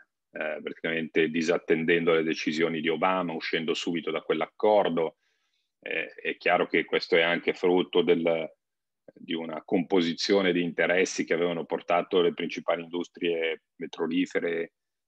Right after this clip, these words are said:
a, eh, sostenere, soprattutto quelle texane, a sostenere la campagna elettorale di, di, di Trump e quindi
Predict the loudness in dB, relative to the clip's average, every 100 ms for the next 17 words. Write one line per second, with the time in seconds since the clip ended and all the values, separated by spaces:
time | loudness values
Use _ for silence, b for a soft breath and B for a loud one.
0 | _ -4 -2 0 -2 -4 -4 -6 -8 -8
1 | -10 -8 -4 -2 -2 -2 -2 0 2 2
2 | 2 2 0 -4 -6 -10 -10 -8 -8 -8
3 | -6 -4 -2 0 0 -2 -6 -8 -4 0
4 | 0 0 -4 b b _ -8 -2 -2 -2
5 | -4 -2 -2 -2 -4 0 0 0 0 -2
6 | 0 2 4 2 -2 -6 -4 -6 -6 -6
7 | -10 -2 0 2 0 -2 -6 -4 -6 -4
8 | -6